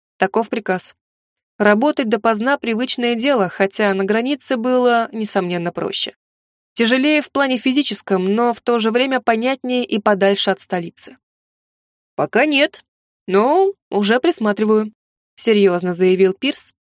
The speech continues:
закинув руки за голову и потягиваясь. У Варда же будто что-то щелкнуло, заставляя насторожиться.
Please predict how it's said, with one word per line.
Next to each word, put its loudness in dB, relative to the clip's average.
закинув -2
руки 0
за 0
голову -2
и -8
потягиваясь. -6
У 2
Варда 0
же -2
будто -6
что-то -4
щелкнуло, -2
заставляя -2
насторожиться. -4